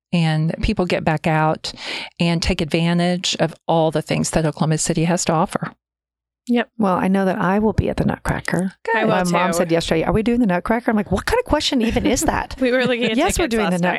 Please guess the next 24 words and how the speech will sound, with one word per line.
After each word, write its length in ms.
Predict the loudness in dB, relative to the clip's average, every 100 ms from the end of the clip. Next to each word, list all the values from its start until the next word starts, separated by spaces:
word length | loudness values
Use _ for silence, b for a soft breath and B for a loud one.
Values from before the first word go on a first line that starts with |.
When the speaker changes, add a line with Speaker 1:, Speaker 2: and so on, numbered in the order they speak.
| -2
Speaker 3:
Nutcracker. 380 | -2 0 0
Speaker 2:
so 60 | 2
Speaker 3:
<laughs> 80 | 0
I 20 |
mean, 100 | 0 0
it's 280 | -4 -4 0
like 120 | 2
Speaker 2:
we 60 |
were 40 | 2
trying 180 | 0 -2
to 60 |
figure 200 | -2 -2 0
out 80 | 0
if 120 | -2
we 80 | -2
should 140 | 0
bring 180 | -2 -2
Campbell 380 | -2 -2 0 0
or 160 | 0
if 80 | -4
she's 260 | -4 -4 -4
too 140 | -2
young. 380 | -2 -4 -4 -6 -8 _ _ _ _ _ _ _ _ _ _ _
She's, 400 | -10 -6 -6 -6